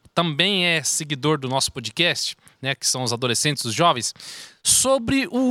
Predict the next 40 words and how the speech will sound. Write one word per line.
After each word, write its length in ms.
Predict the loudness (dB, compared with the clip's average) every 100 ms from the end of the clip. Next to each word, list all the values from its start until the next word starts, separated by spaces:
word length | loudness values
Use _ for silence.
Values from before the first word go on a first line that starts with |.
| 6
uso 280 | 8 6 4
excessivo 600 | 2 2 2 2 0 0
de 120 | -2
internet? 600 | 2 2 4 2 0 -4
Você 320 | -4 -2 -2
que 80 | 0
é 40 | 0
uma 40 |
pessoa 320 | 0 0 0
que 160 | -2 -4
tá 220 | 0 2
aí 320 | 2 0 -2 -6 -16 -20 _ _
ligada 480 | -2 0 4 4 4
na 100 | 0
internet, 640 | 0 0 2 2 2 -2 -8 -18 -2
conhece 540 | 2 4 4 2 0
bastante 580 | 0 2 2 0 0 0
sobre 220 | 0 0 0
essa 220 | 0 4
área, 360 | 6 4 2 -2
o 20 | -8 -20 _
que 120 | -12
que 120 | -2
você 220 | 0 0 0
poderia 360 | 0 0 2
dizer 280 | 2 2 2
pra 160 | 2 0
essa 180 | 0 0
galera 340 | 2 2 0
que 120 | -2
tá 160 | 0 2
nos 260 | 4 2 2
assistindo, 600 | 0 0 0 2 2 0 -8 -16 -8
que 220 | -2 2
é, 380 | 4 4 4 2
digamos 320 | 2 2 2
assim, 300 | 4 4 2 0 -6
internautas 1080 | -6 0 2 2 4 4 2 2 2 4 2 2
fissurados, 840 | 2 4 6 6 6 4 0 -4
viciados, 880 | -2 0 2 4 4 4 2 -2 -2